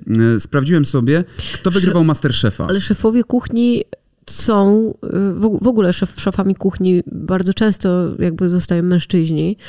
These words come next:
Speaker 1: Z jakiego powodu?
Speaker 2: Y, wydaje mi się, że tutaj bardziej chodzi o, bo w ogóle
Speaker 1: Autorytaryzm?
Speaker 2: d-, d-, d-, zawód szefa kuchni jest taki bardzo często wrzucany na listę tych zawodów, które,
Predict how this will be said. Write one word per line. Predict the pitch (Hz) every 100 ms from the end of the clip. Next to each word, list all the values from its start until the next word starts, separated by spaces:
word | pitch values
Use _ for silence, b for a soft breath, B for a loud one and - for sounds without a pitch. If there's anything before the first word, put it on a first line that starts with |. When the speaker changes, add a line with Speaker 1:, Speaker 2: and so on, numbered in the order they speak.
| - 107
Speaker 1:
Z |
jakiego | 139 120 107
powodu? | 95 98 95 - 143
Speaker 2:
Y, | 196
wydaje | 175 202 214
mi | 240
się, | 254
że | 226 214
tutaj | 226 226 208
bardziej | 214 208 220 220
chodzi | 208 214 202 220 -
o, | 190 196 196 202 190
bo | 180 - -
w | 208
ogóle | - 247
Speaker 1:
Autorytaryzm? | 127 131 120 143 196 240 226 - -
Speaker 2:
d-, | - 107
d-, | 104 - - 104 107
d-, | 196 190
zawód | 196 254 277 277
szefa | - 269 247
kuchni | - 269 262 254
jest | 247
taki | - 240 233 233 226
bardzo | 190 226 226
często | - 233 226 214
wrzucany | 208 - 214 214
na | 202
listę | 208 - 202
tych | 196
zawodów, | 196 190 202 208
które, | - 202 196 185